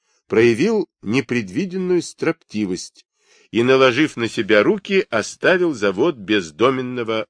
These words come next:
мастера. Кроме Часовитина, только горный урядник Яков Магуткин смыслил в доменном деле. Но и тот волею судеб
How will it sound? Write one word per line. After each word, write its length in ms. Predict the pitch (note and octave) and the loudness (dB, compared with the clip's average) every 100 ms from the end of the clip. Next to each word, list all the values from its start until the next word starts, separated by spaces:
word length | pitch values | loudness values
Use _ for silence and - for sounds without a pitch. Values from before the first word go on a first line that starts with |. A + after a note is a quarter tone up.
| - | -8
мастера. 580 | F2+ E2+ - - - _ _ _ _ _ _ _ _ _ - - _ | -6 -6 -10 -20 -20 _ _ _ _ _ _ _ _ _ -20 -20 _
Кроме 320 | C3 G3 G#3+ | 4 6 4
Часовитина, 840 | - D#3+ - A#2+ G#2+ - C3 D3+ - _ | 0 -2 2 2 0 -2 -4 -4 -6 _
только 340 | D#3 D#3 D#3+ | 0 2 -2
горный 480 | A#2+ D3 F3 E3+ E3 | 0 2 4 2 -2
урядник 680 | D3+ C#3 D3+ E3 C#3+ D3+ - | -2 0 2 2 0 -6 -6
Яков 520 | F#2+ D3 D#3 D3+ C3 | 0 0 0 -6 -8
Магуткин 800 | A2 C3 C3+ G#3+ F#3 - F2 C#2+ | -2 -2 -2 -4 -6 -6 -10 -10
смыслил 640 | - - A#2 B2 - G2+ E2+ | -16 -4 0 0 -2 -10 -10
в 120 | D#2+ | -4
доменном 560 | E2 G#2+ F2 E2 E2 | 0 0 -2 -8 -12
деле. 380 | E2 A2 F2+ C#2 _ _ _ _ _ _ _ _ | -4 -2 -2 -4 _ _ _ _ _ _ _ _
Но 200 | - F2 | -10 -4
и 120 | F2+ | -4
тот 300 | E2+ E3+ G#3+ | 0 2 0
волею 400 | F#3 F3 B2+ A#2 | 2 2 2 0
судеб 540 | F#2+ - G2+ G2 F2+ | -2 -6 -2 0 0